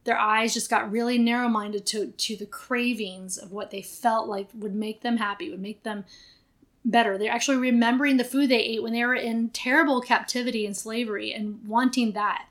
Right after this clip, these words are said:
instead of the miraculous food that God provided. And Esau, he was no longer thankful for his favored position as firstborn son.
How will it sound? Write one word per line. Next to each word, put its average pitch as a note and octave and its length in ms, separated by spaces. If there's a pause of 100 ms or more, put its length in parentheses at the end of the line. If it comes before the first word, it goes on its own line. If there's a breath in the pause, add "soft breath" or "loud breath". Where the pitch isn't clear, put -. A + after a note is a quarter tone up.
(420 soft breath)
instead B3 280
of G#3+ 60
the A3 80
miraculous G#3+ 800
food G3+ 320
that F#3+ 200
God G3+ 280
provided. F#3 640 (720 loud breath)
And A#3 240
Esau, B3+ 680 (380)
he E4+ 240
was A4 120
no G#3+ 180
longer G#3+ 260
thankful A3+ 420
for A3+ 120
his G3+ 120
favored A#3 360
position G#3+ 500
as A3 120
firstborn G3+ 440
son. C4 400